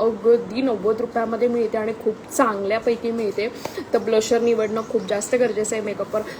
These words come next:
अशाच छोट्या छोट्या टिप्ससाठी आमच्या ह्या पेजला नक्की तुम्ही फॉलो करा, आमच्या चॅनलला YouTube-वर नक्की सबस्क्राईब करा आणि सर्वात महत्त्वाची गोष्ट, रोज दुपारी तीन वाजता फ्री लाईव्ह सेशन असतात. आणि आजच्या सेशनचा विषय आहे,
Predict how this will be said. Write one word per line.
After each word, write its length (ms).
अशाच 340
छोट्या 260
छोट्या 160
टिप्ससाठी 520
आमच्या 300
ह्या 120
पेजला 400
नक्की 440
तुम्ही 220
फॉलो 260
करा, 180
आमच्या 340
चॅनलला 400
YouTube-वर 520
नक्की 420
सबस्क्राईब 400
करा 160
आणि 140
सर्वात 320
महत्त्वाची 340
गोष्ट, 240
रोज 280
दुपारी 280
तीन 280
वाजता 340
फ्री 340
लाईव्ह 200
सेशन 400
असतात. 200
आणि 180
आजच्या 340
सेशनचा 460
विषय 280
आहे, 680